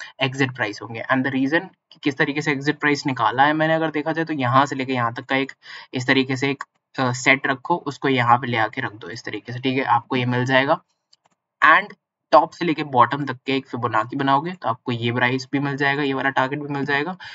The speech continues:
अगर इस तरीके का एक breakout मिलता है daily time frame पे, तो ही एंटर करेंगे।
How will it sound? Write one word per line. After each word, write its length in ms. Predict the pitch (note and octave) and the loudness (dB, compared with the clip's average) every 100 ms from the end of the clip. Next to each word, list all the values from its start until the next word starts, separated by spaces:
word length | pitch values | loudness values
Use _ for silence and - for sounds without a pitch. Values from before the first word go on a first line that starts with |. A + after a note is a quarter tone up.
| - - | -10 -2
अगर 280 | D3+ F3 - - _ _ - | 2 2 -2 -20 _ _ -6
इस 120 | D#3 | 0
तरीके 240 | D#3 C#3 C3+ | 2 2 2
का 60 | |
एक 180 | C3 C3 | 0 0
breakout 400 | B2+ B2 B2 B2+ | 0 4 4 4
मिलता 280 | A2+ G#2+ C3+ | -4 0 0
है 100 | C#3+ | 0
daily 220 | C3+ C3 | 0 0
time 200 | B2+ B2+ | -2 -2
frame 160 | C3 C3 | -4 -4
पे, 120 | D3 | -4
तो 120 | B2 | -2
ही 80 | A#2 | -2
एंटर 260 | A2 A2 | -2 -6
करेंगे। 340 | G#2 G#2 F#2+ | -6 -8 -10